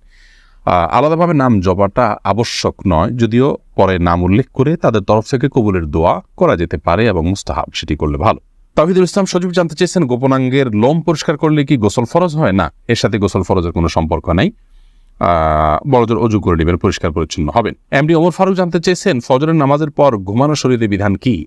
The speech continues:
এটি জায়েজ আছে, তবে অনুত্তম কাজ। নবী করিম সাল্লাল্লাহু আলাইহি ওয়াসাল্লাম দোয়া করেছেন, "আল্লাহুম্মা,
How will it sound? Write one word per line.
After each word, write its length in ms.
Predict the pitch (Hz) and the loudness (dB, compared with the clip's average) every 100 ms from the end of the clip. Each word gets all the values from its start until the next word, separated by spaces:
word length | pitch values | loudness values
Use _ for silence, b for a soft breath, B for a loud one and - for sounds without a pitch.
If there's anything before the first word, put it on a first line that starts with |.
| - | -8
এটি 220 | 110 147 | -2 -2
জায়েজ 300 | 131 139 190 | 0 0 0
আছে, 260 | 101 - 277 _ - - | -2 -4 -6 _ -20 -4
তবে 460 | - 101 101 98 95 - - | 0 2 2 2 -2 -6 -2
অনুত্তম 420 | 113 143 - 92 | 0 0 -2 -2
কাজ। 140 | 82 73 | 0 -2
নবী 260 | - 101 | 0 0
করিম 0 | |
সাল্লাল্লাহু 280 | 107 113 123 | 0 0 0
আলাইহি 140 | 113 | 0
ওয়াসাল্লাম 320 | 107 110 104 92 | 0 0 0 2
দোয়া 200 | 101 95 | 2 2
করেছেন, 360 | 143 151 117 117 _ _ _ - _ _ _ _ _ - | 0 -2 -4 -6 _ _ _ -20 _ _ _ _ _ -2
"আল্লাহুম্মা, 560 | 120 110 107 101 101 | 2 2 2 2 2